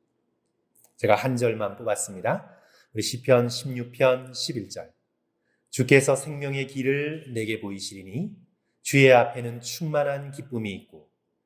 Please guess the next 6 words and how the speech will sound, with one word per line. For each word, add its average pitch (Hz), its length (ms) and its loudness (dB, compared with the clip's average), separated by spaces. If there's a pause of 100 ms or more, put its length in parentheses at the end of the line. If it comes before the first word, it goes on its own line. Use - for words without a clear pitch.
(200)
주의 123 300 6
오른쪽에는 101 880 -4 (300)
영원한 113 680 0
즐거움이 98 920 -6 (400)
있나이다." 82 640 -16 (1200)
주께서 113 640 2